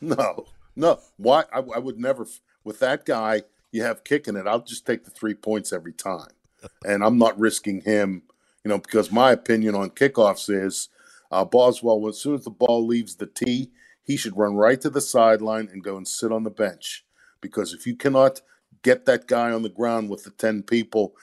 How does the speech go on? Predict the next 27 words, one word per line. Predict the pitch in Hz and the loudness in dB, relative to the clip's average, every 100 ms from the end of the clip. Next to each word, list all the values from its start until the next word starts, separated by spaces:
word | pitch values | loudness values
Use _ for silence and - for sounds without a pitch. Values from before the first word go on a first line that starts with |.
| _ - | _ -8
that | - - | -6 -8
you | 101 | 0
have, | 127 131 101 92 - - _ _ _ | 4 6 4 -2 -8 -18 _ _ _
you | 117 | -2
need | 117 110 - | -2 -2 -6
a | - | -4
different | 113 107 98 | -4 -4 -8
ten | 107 101 | -6 -6
people. | - 113 107 - - _ _ _ - | -2 -4 -4 -12 -16 _ _ _ -4
Um, | 92 85 78 73 _ - - | -4 -4 -8 -18 _ -20 -6
I, | 101 104 110 | -4 -2 -2
I | 110 | -4
don't | 98 | -4
need | 110 101 - | -6 -6 -8
kickers | 127 120 101 - | -8 -8 -8 -6
making | 101 98 98 | -6 -4 -6
any | 95 92 | -6 -8
tackles | - 104 92 - 85 - - | 0 2 2 -4 -12 -10 -10
that | 92 - | -10 -8
might | 101 87 95 | -8 -8 -8
injure | 101 85 | -10 -12
themselves, | 80 85 - 82 - - - _ - | -14 -10 -8 -8 -10 -14 -16 _ -12
especially | - 127 - 107 | -2 0 0 -4
when | 95 95 | -8 -10
it's | - | -6
that | 101 92 - | 0 0 -2
guy. | - - | -12 -16